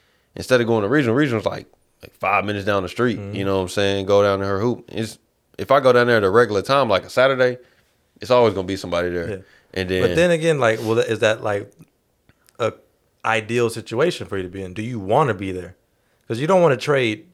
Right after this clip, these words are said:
Speaker 2: save time for an
Speaker 1: Yeah.
Speaker 2: uncomfortable situation.
Speaker 1: I mean, that's for sure, man.
Speaker 2: 'Cause I'll definitely drive, like, a longer distance if it's more convenient
Speaker 1: Yeah,
Speaker 2: for
Speaker 1: yeah,
Speaker 2: me.
Speaker 1: yeah, for sure.
Speaker 2: I love right turns.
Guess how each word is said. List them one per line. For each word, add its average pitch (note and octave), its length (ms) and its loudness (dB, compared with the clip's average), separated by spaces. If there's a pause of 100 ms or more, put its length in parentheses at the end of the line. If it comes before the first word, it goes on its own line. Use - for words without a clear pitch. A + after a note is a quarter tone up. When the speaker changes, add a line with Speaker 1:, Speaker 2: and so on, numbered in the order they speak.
(100)
Speaker 2:
save B2+ 400 0
time A#2 420 -2
for G#2 180 -2
an G2+ 60 0
Speaker 1:
Yeah. G#2 80 2
Speaker 2:
uncomfortable G#2 380 2
situation. G2 640 -8
Speaker 1:
I - 40 -2
mean, D3 200 2
that's D#3+ 180 4
for G2+ 100 -6
sure, G#2 260 4
man. F#2+ 340 0
Speaker 2:
'Cause A2+ 120 -8
I'll E3 240 2
definitely A#2 440 2
drive, A2 440 0
like, G2+ 320 -2 (800)
a A2+ 120 0
longer A#2 460 0
distance G#2 520 -4
if G#2+ 140 -8
it's G2+ 120 -8
more G#2+ 220 -2
convenient G2+ 560 -8
Speaker 1:
Yeah, G3+ 120 6
Speaker 2:
for D#3 40 6
Speaker 1:
yeah, B2+ 140 6
Speaker 2:
me. F#2+ 260 4
Speaker 1:
yeah, F#2 60 0
for F#2 180 -12
sure. F#2+ 360 0 (100)
Speaker 2:
I G#2 80 -4
love A#2 280 2
right G#2+ 200 2
turns. F#2 440 -6